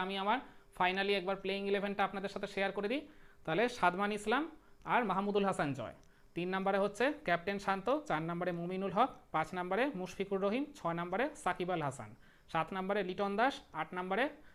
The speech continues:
মেহেদী হাসান মিরাজ, নয় নম্বরে তাসকিন আহমেদ, দশ নম্বরে শরীফুল ইসলাম, এগারো নম্বরে হাসান মাহমুদ। তাহলে এটাই হচ্ছে আমার প্রেডিক্টেড ইলেভেন। আমি যদি টিম ম্যানেজমেন্টের পার্ট হতাম, আমি এই একাদশটাই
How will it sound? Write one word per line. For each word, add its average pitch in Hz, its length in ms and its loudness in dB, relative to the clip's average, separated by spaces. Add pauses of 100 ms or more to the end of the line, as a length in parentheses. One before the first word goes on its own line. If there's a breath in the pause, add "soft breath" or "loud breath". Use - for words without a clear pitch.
(180 loud breath)
মেহেদী 190 320 0
হাসান 202 280 0
মিরাজ, 240 220 2 (220)
নয় 165 220 0
নম্বরে 180 320 -2
তাসকিন 175 340 -2
আহমেদ, 214 260 0 (440 loud breath)
দশ 147 120 -2 (100)
নম্বরে 190 280 0 (600 loud breath)
শরীফুল 190 420 0
ইসলাম, 233 220 0 (140)
এগারো 165 240 0
নম্বরে 202 220 0 (100)
হাসান 170 340 2
মাহমুদ। 110 300 -6 (400 soft breath)
তাহলে 165 180 0 (100)
এটাই 208 220 2
হচ্ছে 214 260 -2
আমার 247 160 4 (160)
প্রেডিক্টেড 196 420 0 (100)
ইলেভেন। 123 280 -2 (440 soft breath)
আমি 185 180 0
যদি 214 200 0
টিম 208 200 -2
ম্যানেজমেন্টের 214 540 -2
পার্ট 202 220 6
হতাম, 247 160 2 (160)
আমি 180 140 -4 (140)
এই 185 80 -4 (140)
একাদশটাই 180 420 -2